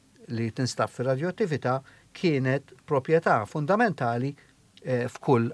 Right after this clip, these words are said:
atom li, li teżisti. I saret, interessanti hawnhekk ukoll storikament, li saret l-ewwel mara li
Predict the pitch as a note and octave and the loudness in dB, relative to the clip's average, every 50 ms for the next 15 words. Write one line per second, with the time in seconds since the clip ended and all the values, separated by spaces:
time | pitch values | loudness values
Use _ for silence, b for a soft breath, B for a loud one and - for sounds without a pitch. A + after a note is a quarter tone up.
0 | - - - B2+ - A#2+ A2+ G#2+ A2 - _ _ _ _ _ _ _ - - A2+ | -4 -2 -2 -2 0 -2 -4 -4 -6 -10 _ _ _ _ _ _ _ -8 -4 -4
1 | A2+ G#2 - - - - A#2 A2+ - G#2+ F#2+ A2 F#2+ - - - E2 _ b b | -4 -4 -6 -10 -8 -8 -8 -6 -6 -8 -8 -8 -10 -12 -12 -16 -20 _ b b
2 | b b b b b b b b b b b b b b b - C#4+ C4 - - | b b b b b b b b b b b b b b b 4 6 6 8 8
3 | F3+ C#3 B2+ B2 C#3+ G3 A#3+ A#3 - - - - - - C#3+ A#2+ - D#3 E3+ F#3 | 8 8 8 8 8 6 6 6 4 -8 -12 -12 -10 -8 -6 0 2 4 4 4
4 | E3 - C#3+ B2 A#2 - G3 F3+ D3+ C3+ B2+ B2+ D3 F#3+ F#3+ - - C3 A2 A#2+ | 2 2 2 2 2 2 0 0 0 2 0 0 0 -2 -2 -4 -6 -4 -2 0
5 | A2 G#2+ G#2+ - - C3+ B2 C#3 D#3 - C#3+ D3 C#3 D3+ F3 E3+ F#3 D#3 - D3 | 0 -2 -2 -4 0 2 2 2 4 4 2 4 4 0 -2 -2 -4 -2 -2 -2
6 | C#3+ D3 C#3+ - B3 A3+ F3 D3+ D3+ C#3 D3+ E3+ G3+ G3 G3 G#3 A3+ A#3+ A#3+ _ | -2 -2 2 4 6 6 6 6 4 2 2 2 2 4 4 4 2 0 -2 _
7 | _ _ _ _ _ _ b b b b b b b b b b - F#3 E3 D#3 | _ _ _ _ _ _ b b b b b b b b b b -4 0 2 4
8 | D3+ D3 - | 2 2 0